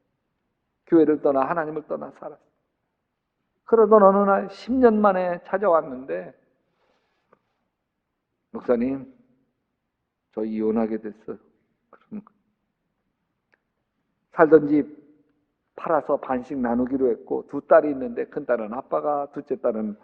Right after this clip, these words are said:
엄마가 데리고 가기로 했다는 거야. 십 일 전에 집 계약해서 이제 오십 일 뒤면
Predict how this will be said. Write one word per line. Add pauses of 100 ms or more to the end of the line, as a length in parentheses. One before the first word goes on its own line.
엄마가
데리고 (260)
가기로
했다는 (120)
거야. (1700)
십
일
전에 (320)
집
계약해서 (800)
이제
오십
일
뒤면